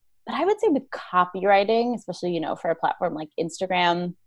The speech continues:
it totally depends on what you're trying to do. Um, if you're doing it for a brand, I mean, if you're talking about, let's say there's, like, a sale or a promotion that you're doing for a brand,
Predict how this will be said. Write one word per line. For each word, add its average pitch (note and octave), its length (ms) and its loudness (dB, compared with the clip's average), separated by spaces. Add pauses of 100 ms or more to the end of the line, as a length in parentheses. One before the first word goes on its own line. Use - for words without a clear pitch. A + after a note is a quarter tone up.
(520)
it A3 180 0
totally G#3+ 640 4
depends E3+ 580 -2
on D#3+ 200 0
what D#3 160 4
you're C#3+ 100 2
trying D3 380 -2
to - 80 -2
do. D#3 600 4 (320)
Um, - 460 0 (120)
if - 160 -8
you're G#3+ 80 8
doing A#3 320 8
it A3 100 6
for E3+ 220 6
a E3+ 260 4
brand, G3+ 460 6
I F3+ 120 8
mean, E3+ 300 8
if F#3 80 -2
you're G3 100 4
talking F#3+ 380 2
about, E3 320 6
let's - 180 4
say C3+ 140 6
there's, - 220 -2
like, - 120 -6
a - 320 2
sale D#3+ 260 6
or G2 140 2
a - 60 2
promotion - 460 0
that - 100 0
you're D#3+ 140 0
doing - 240 -2
for - 100 -2
a - 60 2
brand, B1+ 320 -2